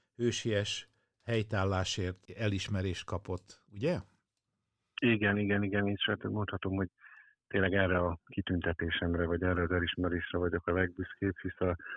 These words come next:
Speaker 2: Országos Katasztrófa Védelmi Igazgatóságnak a vezetője, az Országos Katasztrófa Védelmi Igazgatóság központjában, ö, valóban átadott egy ilyen elismerést, de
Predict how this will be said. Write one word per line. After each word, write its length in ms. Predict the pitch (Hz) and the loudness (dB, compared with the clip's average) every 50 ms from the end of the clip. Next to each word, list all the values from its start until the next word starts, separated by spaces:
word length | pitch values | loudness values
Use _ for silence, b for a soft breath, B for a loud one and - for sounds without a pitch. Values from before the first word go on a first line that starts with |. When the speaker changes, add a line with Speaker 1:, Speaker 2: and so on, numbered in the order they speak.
| B B B - | B B B -2
Speaker 2:
Országos 460 | 107 101 - - 98 92 87 90 - | -2 -2 0 2 2 2 2 0 -4
Katasztrófa 680 | - 101 87 - 87 80 - - 90 85 - - 90 85 | -2 -2 0 0 -2 -4 -2 -2 -4 -2 0 0 0 0
Védelmi 480 | 82 90 85 85 87 85 85 90 90 | 2 0 2 2 2 2 2 2 0
Igazgatóságnak 960 | 98 - 98 85 - - 87 80 - - 85 - - 85 82 82 85 82 - | 0 0 -2 -2 -2 -2 -6 -6 -4 -6 -4 -2 0 0 0 0 0 -4 -2
a 100 | - 85 | -2 0
vezetője, 800 | 80 92 92 87 87 90 - - - 92 90 90 92 101 104 104 B B B B B B B B B - | 2 2 2 2 2 -2 -4 -2 -4 -2 0 0 2 2 2 0 B B B B B B B B B -10
az 120 | - - | -4 -2
Országos 460 | 101 98 - - 98 90 85 - - | -2 -2 0 2 0 0 0 0 -4
Katasztrófa 600 | - - 95 - 110 - - 104 101 - - 101 | -2 -2 -2 -2 -2 -4 -2 -2 -2 0 0 0
Védelmi 380 | 95 107 98 92 92 92 98 101 | 2 2 2 2 2 2 2 2
Igazgatóság 460 | 95 98 90 92 92 - - 98 - | 0 0 -2 -2 -4 -4 -4 -6 -2
központjában, 960 | - 113 104 - - - 98 87 82 - 92 90 87 85 92 92 90 92 95 - | 0 0 0 0 -2 -4 -2 -2 -2 0 2 2 2 2 2 2 2 2 0 -2
ö, 200 | - 98 98 98 | -2 -2 -2 0
valóban 440 | 98 98 95 95 92 - 92 92 | 2 2 0 0 0 -2 0 0
átadott 500 | 95 92 87 - - 95 87 92 - - | 2 2 0 0 -2 -2 -2 -2 -4 -2
egy 180 | - 92 90 - | -2 -2 0 0
ilyen 260 | 98 98 95 95 90 B B B B B B B | 0 2 2 0 -2 B B B B B B B
elismerést, 800 | - 120 120 120 - - - 131 127 131 135 135 127 - - - | 0 2 2 2 2 2 2 4 4 6 4 4 4 2 -2 0
de 300 | - 139 131 131 131 127 | 2 4 6 6 6 4